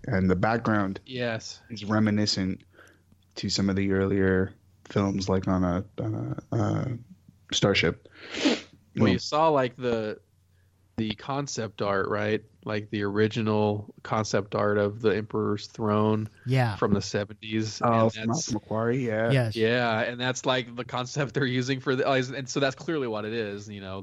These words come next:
Speaker 2: the, and the throne that you see, and that's why I assume that's where Rey is when she sees what's probably the Emperor in some sort of,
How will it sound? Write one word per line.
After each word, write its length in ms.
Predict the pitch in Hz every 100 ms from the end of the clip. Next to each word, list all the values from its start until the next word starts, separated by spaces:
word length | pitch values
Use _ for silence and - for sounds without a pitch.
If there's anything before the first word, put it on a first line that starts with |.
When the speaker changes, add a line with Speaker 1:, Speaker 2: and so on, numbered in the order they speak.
| 104
Speaker 2:
the, 160 | 98 95
and 140 | 127
the 80 | 117
throne 300 | 117 120 117
that 120 | 110
you 140 | 107
see, 460 | 104 - 113 110 113 - - - - _
and 100 | 120
that's 240 | 127 127
why 220 | 147 139 123
I 40 |
assume 640 | 117 - 139 123 110 110 113
that's 240 | 110 -
where 260 | 113 107 98
Rey 260 | 104 107
is 300 | 101 98 101
when 220 | 110 110 101
she 400 | - 101 98 95 -
sees 600 | - - 107 104 104 - - -
what's 540 | 113 107 - - - - _
probably 400 | - 113 101 98
the 160 | 98 101
Emperor 420 | 107 98 92 95
in 120 | 110
some 180 | 101 104
sort 240 | 104 107 101
of, 220 | 98